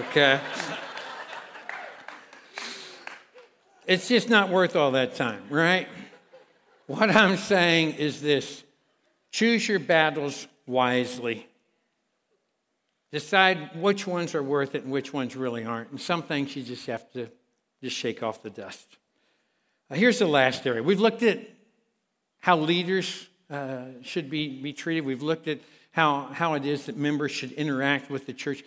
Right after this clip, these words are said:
Let's look at what it is that we as members and leaders do together, the responsibilities of both.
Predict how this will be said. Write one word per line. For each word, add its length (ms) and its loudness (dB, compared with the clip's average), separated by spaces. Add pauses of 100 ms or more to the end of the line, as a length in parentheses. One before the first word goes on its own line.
(360)
Let's 220 0
look 200 0
at 140 -4
what 180 0
it 140 -4
is 240 -2
that 160 -6
we 220 -2
as 140 -4
members 460 -2
and 220 -4
leaders 520 -4 (280)
do 140 -2
together, 400 -2
the 120 -8
responsibilities 1120 -4
of 160 -12
both. 320 -2